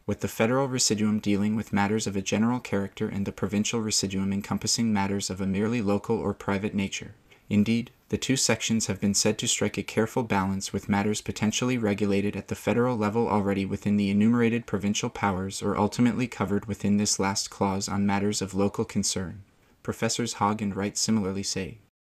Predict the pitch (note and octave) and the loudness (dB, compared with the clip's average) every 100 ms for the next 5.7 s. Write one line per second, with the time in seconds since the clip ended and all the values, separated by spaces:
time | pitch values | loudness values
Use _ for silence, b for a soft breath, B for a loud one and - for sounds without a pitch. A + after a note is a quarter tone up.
0 | _ _ - G#2+ G#2 - - _ _ _ | _ _ -2 0 0 -6 -18 _ _ _
1 | - A2 A#2 A2+ - A2+ A#2 B2 C3+ G#2 | -2 0 0 -2 0 0 0 -2 -2 -2
2 | G2+ G2+ G2 - G2+ G2+ - A2 - B2 | -2 -2 -2 -4 -8 -6 0 0 0 -2
3 | - G#2+ - G2+ F#2 - F#2 G2+ A#2 A#2 | -4 -4 -2 -4 -4 -6 -6 -4 -2 0
4 | - G2+ - G#2 - G2 G2+ G#2 - G#2 | -2 -4 -4 -2 -2 -2 -2 -2 0 0
5 | G2 G2 G#2 - F#2 F2 | 0 -2 -2 -2 -8 -8